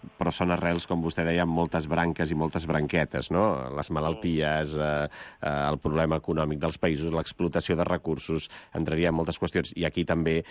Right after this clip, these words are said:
Speaker 1: potser afegiríem, i ara ho comentarem amb Carles Armengol i Anna Sangrà, afegiríem també la capacitat europea d'acollir, que això no sempre ho hem fet bé, ja ho sabem, amb, amb moltes persones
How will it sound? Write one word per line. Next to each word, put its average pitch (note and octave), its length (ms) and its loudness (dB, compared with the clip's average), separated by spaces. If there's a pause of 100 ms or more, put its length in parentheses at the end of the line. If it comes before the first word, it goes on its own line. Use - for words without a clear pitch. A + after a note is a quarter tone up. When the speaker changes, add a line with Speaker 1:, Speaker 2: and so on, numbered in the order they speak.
(180)
Speaker 1:
potser E2 240 0
afegiríem, D#2 560 2
i D#2 60 2
ara D2+ 120 2
ho D2+ 60 0
comentarem D#2 460 0
amb D2+ 160 0
Carles D#2+ 260 2
Armengol D#2 460 0
i D#2 60 2
Anna D2+ 160 2
Sangrà, D#2+ 340 2
afegiríem D#2 480 0
també D2 180 0
la F2 140 2
capacitat - 500 -2
europea E2 360 2
d'acollir, E2+ 580 0
que - 100 -8
això C2 580 -4
no F#2+ 140 2
sempre D#2+ 320 -2
ho D#2 120 2
hem D2+ 120 0
fet C#2 240 -2
bé, D#2 220 2
ja C2+ 120 -2
ho C2 80 -8
sabem, C#2+ 440 -2
amb, B1+ 280 -4
amb C#2 160 -6
moltes C#2 300 -2
persones C#2+ 500 -2